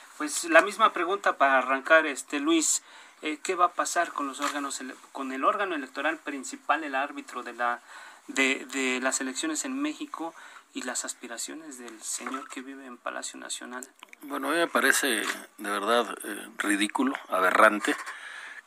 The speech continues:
Speaker 2: que con el mismo árbitro que le dio un triunfo contundente y que los tres partidos que estamos aquí presentes reconocimos el mismo día de la propia elección,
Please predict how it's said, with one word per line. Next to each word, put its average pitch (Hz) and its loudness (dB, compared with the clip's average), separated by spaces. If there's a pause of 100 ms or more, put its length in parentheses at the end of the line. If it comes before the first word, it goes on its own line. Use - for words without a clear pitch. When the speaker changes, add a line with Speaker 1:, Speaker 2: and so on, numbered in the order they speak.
(100)
Speaker 2:
que 104 4
con 107 -2
el 113 2
mismo 151 6
árbitro 117 6
que - 0
le 92 -2
dio 104 -2
un 117 -6
triunfo 117 -4
contundente 101 -4 (580)
y - -12
que 95 -2
los - -4
tres 120 0
partidos 113 -2
que - -8
estamos 110 -6
aquí - -2
presentes 101 -2
reconocimos 92 -8
el 87 -8
mismo 110 -6
día 101 0
de 87 -6
la 78 -10
propia 90 -6
elección, 101 -4